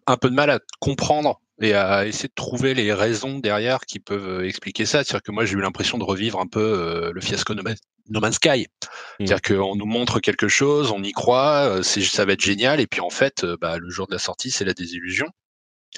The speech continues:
Speaker 1: Et à
Speaker 2: Ouais,
Speaker 1: côté
Speaker 2: avec
Speaker 1: de ça,
Speaker 2: la
Speaker 1: il y a
Speaker 2: différence que No Man's Sky, c'était une toute petite équipe qui s'est laissée emporter
Speaker 1: Exactement.
Speaker 2: dans le
Speaker 1: Euh,
Speaker 2: tourbillon
Speaker 1: No Man's
Speaker 2: de la
Speaker 1: Sky, on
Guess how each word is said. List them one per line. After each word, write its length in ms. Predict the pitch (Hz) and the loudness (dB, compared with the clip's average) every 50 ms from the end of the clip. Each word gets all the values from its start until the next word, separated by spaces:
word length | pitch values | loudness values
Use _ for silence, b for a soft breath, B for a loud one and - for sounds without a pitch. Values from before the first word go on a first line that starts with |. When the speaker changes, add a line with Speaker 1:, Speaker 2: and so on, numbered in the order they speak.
| B B B B B B - | B B B B B B 0
Speaker 1:
Et 60 | 95 | 2
à 20 | 90 | 2
Speaker 2:
Ouais, 60 | 92 | 4
Speaker 1:
côté 160 | - 165 156 | 4 4 4
Speaker 2:
avec 100 | 143 120 | 4 4
Speaker 1:
de 80 | 139 - | 4 4
ça, 120 | 147 143 | 4 4
Speaker 2:
la 100 | 151 156 147 | 4 4 4
Speaker 1:
il 40 | |
y 40 | - 151 | 4 4
a 60 | 107 | 4
Speaker 2:
différence 180 | 110 110 110 107 | 4 4 4 4
que 100 | - 127 | 4 4
No 80 | 131 131 | 4 2
Man's 180 | 135 135 127 | 2 2 2
Sky, 200 | - - 170 175 | 2 2 2 2
c'était 260 | - - 131 104 123 117 | 2 0 0 2 2 0
une 120 | 107 98 | 0 -2
toute 200 | - 156 151 - | -4 -6 -4 -2
petite 320 | - 143 - - 139 - | -2 -2 0 -2 -2 -2
équipe 280 | 143 127 - - 156 131 | -2 -2 -2 -6 -8 -8
qui 120 | - - 98 | -8 -10 -4
s'est 140 | - 123 104 | -2 0 0
laissée 240 | 104 104 - - | 0 0 2 2
emporter 300 | 110 104 104 - 127 117 | 0 2 2 2 2 2
Speaker 1:
Exactement. 520 | 120 120 - - 143 - - 202 202 196 139 | 2 4 4 2 4 4 4 4 4 4 4
Speaker 2:
dans 140 | 107 113 113 | 2 2 4
le 60 | 113 | 4
Speaker 1:
Euh, 200 | 110 110 104 104 | 6 6 6 4
Speaker 2:
tourbillon 300 | 104 156 127 117 123 123 | 4 2 2 2 2 4
Speaker 1:
No 60 | 131 | 4
Man's 120 | 127 120 | 2 4
Speaker 2:
de 60 | 107 104 | 4 4
la 60 | 160 | 4
Speaker 1:
Sky, 60 | 151 | 4
on 20 | 131 | 4